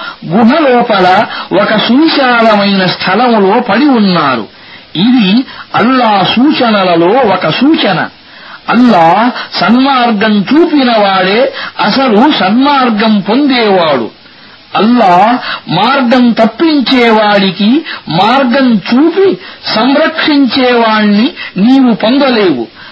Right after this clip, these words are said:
వారిని నీవు చూచి వారు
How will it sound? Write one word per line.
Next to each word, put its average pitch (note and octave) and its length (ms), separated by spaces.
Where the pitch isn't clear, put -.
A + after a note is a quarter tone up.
వారిని B3 720
నీవు C4 420
చూచి C4+ 720
వారు A#3 720